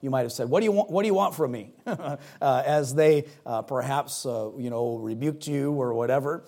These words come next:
Uh, you just wanna know what is expected. Uh, and when we don't have clarity on what is expected, uh, we'll surely, probably, most likely, uh, fail in those areas. And so when we go to the Bible, I mean, our first priority,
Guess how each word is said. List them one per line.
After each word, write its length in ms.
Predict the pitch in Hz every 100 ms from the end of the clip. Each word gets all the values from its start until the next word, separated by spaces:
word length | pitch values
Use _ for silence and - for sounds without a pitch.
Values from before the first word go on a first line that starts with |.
| - 131
Uh, 100 | 127
you 140 | 175
just 200 | 220 214
wanna 260 | 185 165 151
know 200 | 139 139
what 240 | 135 131 -
is 200 | 127 123
expected. 720 | 107 - - 120 - 95 87 _ _ _ -
Uh, 180 | 113 117
and 200 | 156 151 151
when 140 | 156
we 120 | 151
don't 220 | 156 220
have 260 | 185 160 135
clarity 540 | - 160 170 156 135
on 180 | 131 127
what 160 | 131 127
is 160 | 117
expected, 720 | 120 - - 180 202 - 123 139 - _ -
uh, 100 | 123
we'll 320 | 131 143 127
surely, 680 | - - 165 160 143 127 123
probably, 580 | 123 160 160 131 123 127
most 300 | 127 139 135
likely, 460 | 120 113 117 120 117 - _ -
uh, 160 | 110 107
fail 540 | - 185 175 135 135 135
in 160 | 131
those 260 | 127 127 127
areas. 480 | 139 139 113 107 -
And 120 | 131
so 140 | 123 147
when 160 | 151
we 100 | 151
go 200 | 143 180
to 80 | 220
the 100 | 180
Bible, 560 | 127 110 110 113 131 - - -
I 40 |
mean, 100 | 165
our 120 | 196
first 300 | 202 214 208
priority, 580 | - 147 139 131 131 131